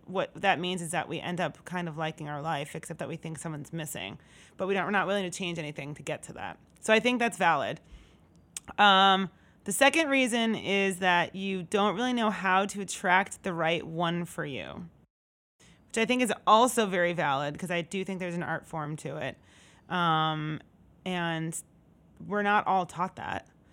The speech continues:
And then the third reason is you have not found the right one because you are not consciously aware of what really draws men to you. So you're not meeting and attracting enough quality men or drawing enough men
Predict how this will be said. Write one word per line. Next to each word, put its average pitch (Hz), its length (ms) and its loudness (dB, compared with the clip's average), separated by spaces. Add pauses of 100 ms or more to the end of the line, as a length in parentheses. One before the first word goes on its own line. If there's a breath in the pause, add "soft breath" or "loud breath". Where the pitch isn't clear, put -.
(460 soft breath)
And 214 180 4
then 220 100 4
the 220 60 0
third 330 300 6
reason 254 440 4
is 214 440 4
you 220 160 2
have 196 180 2
not 220 420 6
found 233 260 2
the 226 40 0
right 214 220 4
one 196 260 2
because 190 380 -4
you 190 120 -2
are 180 120 0
not 240 220 0
consciously 240 600 -2
aware 196 380 0
of 165 180 -4
what 185 220 0
really 208 220 -2
draws 180 440 0
men 185 360 -4
to 208 320 -8
you. 180 220 -4 (1500 loud breath)
So - 140 -2
you're 220 140 4
not 220 220 8
meeting 233 300 4
and 214 80 2
attracting 208 420 0
enough 180 320 0
quality 175 380 0
men 170 260 -2
or 170 140 -6
drawing 185 600 2
enough 180 280 -2
men 170 380 -2